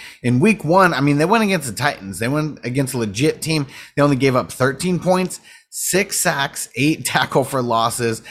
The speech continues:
They had three turnovers, one interception, and two fumble recoveries, two three and outs, and two fourth down stops. Didn't give up that many yards, only a hundred and sixty-two through the air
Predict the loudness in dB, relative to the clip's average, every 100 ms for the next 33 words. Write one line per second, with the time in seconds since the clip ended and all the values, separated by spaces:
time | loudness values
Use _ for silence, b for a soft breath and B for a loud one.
0 | B -2 0 0 -2 -2 0 2 2 4
1 | 2 0 -2 -2 -2 -2 -2 -2 -4 -6
2 | -8 -6 -2 -2 -2 -2 -4 0 0 2
3 | 0 0 0 0 0 -2 -4 _ -4 0
4 | 0 2 0 2 2 0 -2 -8 -2 -2
5 | 0 2 2 4 2 2 0 0 -2 -2
6 | -2 -4 -14 -16 _ 0 2 4 2 2
7 | 0 0 -2 0 2 2 2 -2 -2 0
8 | 0 0 0 0 -2 -2 -4 -2 -2 -2
9 | -2 -2 0 0 2 0